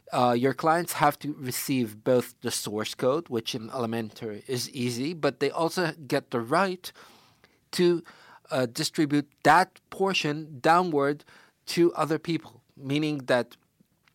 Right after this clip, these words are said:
any change you made to a G P L covered work, um, has to be licensed onwards to people. And a lot of times web developers try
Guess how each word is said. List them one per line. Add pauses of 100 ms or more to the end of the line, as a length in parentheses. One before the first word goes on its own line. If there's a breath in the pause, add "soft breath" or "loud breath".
(340)
any
change
you
made (420 soft breath)
to (180)
a
G
P
L
covered
work, (500 loud breath)
um, (380)
has
to
be
licensed (100)
onwards
to
people. (480 loud breath)
And (100)
a
lot
of
times
web
developers
try